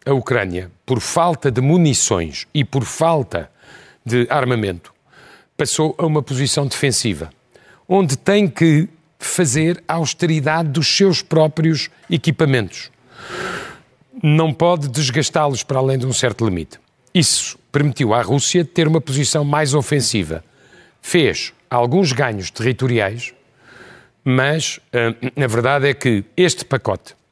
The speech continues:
se chegar a tempo, e creio que chegará, é um fator de mudança do ponto de vista operacional. O que é que tem este, eh, pacote de apoio à Ucrânia, ontem votado, hum, por trezentos e onze,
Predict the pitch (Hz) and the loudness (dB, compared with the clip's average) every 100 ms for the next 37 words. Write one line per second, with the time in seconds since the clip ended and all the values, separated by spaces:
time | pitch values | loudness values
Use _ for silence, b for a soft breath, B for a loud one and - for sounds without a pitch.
0 | - - - 185 - 127 113 - 117 - | -10 -4 -2 0 0 0 -2 -2 -2 -4
1 | - _ - 104 127 113 - - 101 85 | -14 _ -12 -4 0 0 -2 -4 -4 -4
2 | 80 _ _ B B B B B B B | -6 _ _ B B B B B B B
3 | 135 139 156 - _ - 160 - 151 123 | 0 0 0 -4 _ -2 -2 -2 -4 0
4 | 160 147 139 131 135 131 135 110 123 110 | 0 0 0 0 0 0 -2 -2 -2 0
5 | 113 - 107 - - - 110 - 92 73 | -2 -2 -8 -2 -2 0 -2 -2 -2 -4
6 | 73 - 175 - 151 147 135 b b b | -4 -4 -4 -2 0 2 0 b b b
7 | b 139 117 - 120 98 95 B B B | b -2 0 0 0 0 -4 B B B
8 | 113 104 - 143 135 - 131 127 92 92 | -4 -2 0 -2 -2 -4 -2 0 0 -2
9 | 95 127 131 147 151 131 b b b - | -2 -2 0 0 0 -2 b b b -2
10 | 143 131 127 101 104 131 139 127 135 - | -2 0 -4 -4 -2 -2 0 -2 -4 -6
11 | b b b b 180 117 113 107 98 98 | b b b b 2 4 4 2 0 -6
12 | 90 - 110 101 110 101 123 147 120 127 | -8 -4 -4 -2 -4 0 0 0 0 2
13 | 143 131 95 - | 2 0 -2 -8